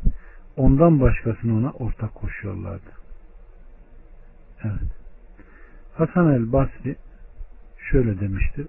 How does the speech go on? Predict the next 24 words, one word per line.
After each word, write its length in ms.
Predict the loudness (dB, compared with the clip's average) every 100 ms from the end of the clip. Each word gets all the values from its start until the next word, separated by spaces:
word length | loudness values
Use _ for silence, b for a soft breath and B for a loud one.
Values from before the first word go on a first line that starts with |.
| -4
Ömer 260 | 2 2
İbn 260 | 2 0 -2
Hattab 440 | -2 -4 -4 -2 8 8 b b b -12 -4
Ebu 180 | 2 4
Musa 520 | 6 2 0 -4 -2
el-Eşari'ye 720 | -2 -2 -4 -2 0 0 -2
şu 160 | -2
mektubu 420 | -2 -2 -4 -2 -2
yazdı. 440 | -2 -6 -12 -16 -16 -20 -20 -20 -20 b b b b b -14 0
"Dünyadan 520 | 6 8 6 6 6
olan 300 | 6 4 2
rızkına 460 | 0 -2 -2 -2 -2
kanaat 540 | -2 0 2 0 -4
et. 100 | -12 -8 -10 -10 -20 -20 -20 -20 -6
Muhakkak 640 | 2 4 2 0 -4 -4 -4
Rahman 520 | 0 2 2 2 0 b b b -6
rızık 320 | 0 0 0 -2
konusunda 520 | -2 -2 -2 -2 -2
kullarından 760 | 6 6 8 2 2 0 0 2
bir 120 | 2
kısmını 500 | 2 -6 -4 -2 0
diğerlerine 480 | 0 2 0 -2 -2
üstün 360 | -6 -6 -6
kılmıştır. 680 | -6 -8 -8 -8 -12 -14 -18